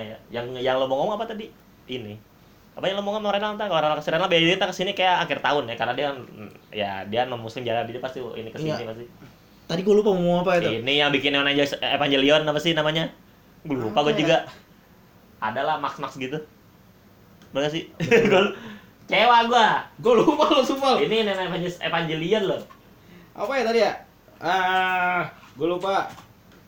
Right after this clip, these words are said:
Speaker 1: Lama lu.
Speaker 2: Gainax, oh ya,
Speaker 1: <laughs>
Speaker 2: Gainax.
Speaker 1: Gainax, Gainax kan bikin apanya selain Evangelion?
Speaker 2: Cek.
Speaker 1: Gainax. Kecewa nggak ada halaman Wikipedia-nya. <laughs>
Speaker 2: Emang nggak ada?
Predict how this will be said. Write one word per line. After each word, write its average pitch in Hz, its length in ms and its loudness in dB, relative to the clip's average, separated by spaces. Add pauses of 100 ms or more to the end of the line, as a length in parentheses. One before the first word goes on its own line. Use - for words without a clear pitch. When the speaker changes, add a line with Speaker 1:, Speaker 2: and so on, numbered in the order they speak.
(600)
Speaker 1:
Lama 92 340 -14
lu. 107 140 -8 (1300)
Speaker 2:
Gainax, 226 460 2
oh 254 140 2
ya, 269 140 6 (200)
Speaker 1:
<laughs> - 100 2
Speaker 2:
Gainax. 240 420 2 (760)
Speaker 1:
Gainax, 117 380 -4
Gainax 131 220 -2
kan 277 100 -4
bikin 165 180 0
apanya 139 200 -4
selain 233 220 -6
Evangelion? 220 400 -6 (720)
Speaker 2:
Cek. 113 180 -8 (1800)
Speaker 1:
Gainax. 117 480 -10 (380)
Kecewa 139 320 -4
nggak 127 120 0
ada 117 140 0
halaman 117 240 -4
Wikipedia-nya. 120 460 -6
<laughs> - 1800 0
Speaker 2:
Emang 113 140 -12
nggak 120 160 -6
ada? 202 100 -12